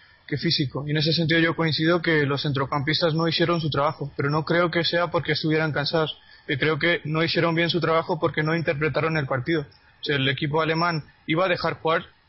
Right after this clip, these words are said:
siempre y cuando nosotros tuviéramos la posesión dentro de su mitad de campo, y eso es lo que no, no tuvimos, ¿no? No tuvimos la consistencia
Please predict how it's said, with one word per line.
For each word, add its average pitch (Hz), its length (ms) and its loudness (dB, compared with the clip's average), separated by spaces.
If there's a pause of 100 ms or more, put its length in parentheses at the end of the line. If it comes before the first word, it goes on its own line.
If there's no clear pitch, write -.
(120)
siempre 165 440 0
y 143 40 -2
cuando 170 300 0
nosotros 165 400 -2
tuviéramos 170 480 0
la 165 220 0
posesión 160 580 -2 (320)
dentro 170 520 0 (100)
de 139 180 -2
su 156 120 -4
mitad 147 280 2
de 147 100 2
campo, 156 320 -2
y 147 40 0
eso 151 120 -2
es 160 60 0
lo 160 100 0
que 151 140 0
no, 156 260 -2
no 151 220 -2
tuvimos, 147 420 -2
¿no? 151 100 -4
No 151 140 -4
tuvimos 160 320 0
la 165 100 0
consistencia 170 840 -2